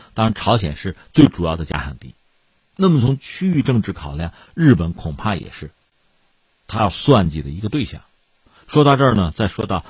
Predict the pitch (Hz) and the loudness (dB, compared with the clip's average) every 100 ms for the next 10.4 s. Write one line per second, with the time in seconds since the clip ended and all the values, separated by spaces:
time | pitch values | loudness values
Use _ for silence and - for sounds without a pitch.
0 | - - 120 120 117 113 113 104 92 104 | -16 -4 -2 0 -2 -2 -2 -2 -2 -4
1 | 87 82 113 82 - 95 117 95 98 147 | -4 -4 -4 -6 -8 -6 -6 -4 -6 -10
2 | - _ _ _ _ _ _ _ - 254 | -12 _ _ _ _ _ _ _ -4 0
3 | 175 113 175 247 - 120 90 87 85 107 | 2 0 0 -4 -6 -6 -6 -6 -8 -8
4 | 95 67 87 95 90 120 92 - 78 95 | -8 -8 -8 -6 -4 -2 -2 -4 -6 -6
5 | - - - - - 180 190 - 214 139 | -10 -14 -18 -20 -6 0 2 2 2 0
6 | - 95 185 87 71 78 85 92 - 87 | -2 -4 -4 -4 -6 -8 -6 -6 -6 -8
7 | - _ - 95 120 90 82 80 73 - | -8 _ -4 0 2 0 -4 -6 -8 -8
8 | - - - 135 127 143 123 104 104 82 | -8 -4 2 2 2 0 0 0 0 -2
9 | 73 - 76 - _ - 110 87 - 80 | -4 -8 -12 -12 _ 0 2 2 0 -2
10 | 76 67 - 67 | -2 -6 -14 -20